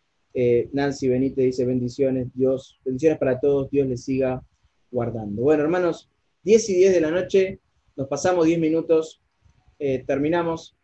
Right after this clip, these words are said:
ya el programa, les agradecemos por estar, ahí Javi va a poner unos cartelitos, eh, de despedida, quédense, así los terminan de ver y ya se pueden ir a dormir. Nos vemos el próximo jueves, Dios mediante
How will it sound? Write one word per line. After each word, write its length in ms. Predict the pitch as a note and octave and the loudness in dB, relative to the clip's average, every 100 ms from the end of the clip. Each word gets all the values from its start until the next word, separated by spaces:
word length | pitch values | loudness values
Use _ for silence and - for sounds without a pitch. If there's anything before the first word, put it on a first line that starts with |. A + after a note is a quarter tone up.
| _ _ | _ _
ya 180 | - D3 | -4 -2
el 120 | C#3+ | -2
programa, 560 | C3 C#3+ F#3 G3+ G3+ - _ | -2 0 0 -2 -4 -12 _
les 180 | B2 B2+ | -10 -4
agradecemos 460 | B2+ C3 D3+ D3 | -2 -2 -4 -6
por 120 | C#3 C3+ | -4 -4
estar, 380 | - E3 D#3+ - _ | -2 -2 -2 -8 _
ahí 440 | C#3 D3 C#3+ C3+ | -2 0 0 -2
Javi 260 | B2+ D3+ D3 | -2 -2 2
va 100 | C#3+ | 0
a 40 | |
poner 200 | C#3 C#3 | 0 -2
unos 220 | C#3 C3+ - | -2 -4 -6
cartelitos, 720 | C3+ C3+ D3+ D#3 D#3+ D#3 _ _ _ _ _ | -6 -2 -2 0 -2 -4 _ _ _ _ _
eh, 460 | B2 A#2+ A#2 A#2 A2+ | -4 0 0 -2 0
de 120 | B2 | 0
despedida, 640 | B2 B2 D#3 F3+ G#3 G#3 G#3 _ _ _ _ _ _ _ | 0 2 4 6 6 4 -6 _ _ _ _ _ _ _
quédense, 520 | - F#3 F3+ A3 A#3+ C4+ | -2 0 0 0 -2 -6
así 640 | B2 B2 D3+ D3 C3+ A#2+ A#2+ _ _ _ _ _ _ _ | -14 -8 -6 -4 -4 -6 -10 _ _ _ _ _ _ _
los 280 | A#2+ C3 C3 | -4 -4 -2
terminan 440 | - C3+ D#3+ D#3+ D3 | -2 0 0 0 2
de 100 | C#3+ | 2
ver 280 | G3+ C#4 - - | 2 -2 -14 -12
y 300 | C3 A#2 A2+ | -8 -6 -6
ya 140 | B2+ | -8
se 140 | B2 B2 | -8 -8
pueden 460 | - B2 A#2+ A2 - - _ _ | -2 0 0 -4 -12 -20 _ _
ir 140 | B2 A#2 | -6 -4
a 60 | A2 | -4
dormir. 220 | G#2+ A2 | -4 -4
Nos 120 | B2+ | -2
vemos 240 | F#3 G3 | -2 -2
el 100 | D#3+ | -4
próximo 360 | D#3+ E3 D#3 C#3 | -4 -4 -4 -2
jueves, 300 | E3 D#3+ C#3+ | 2 2 2
Dios 140 | C#3 C#3 | 0 -2
mediante 580 | B2+ C#3 C#3+ C#3+ D3+ | -2 -2 -2 -6 -8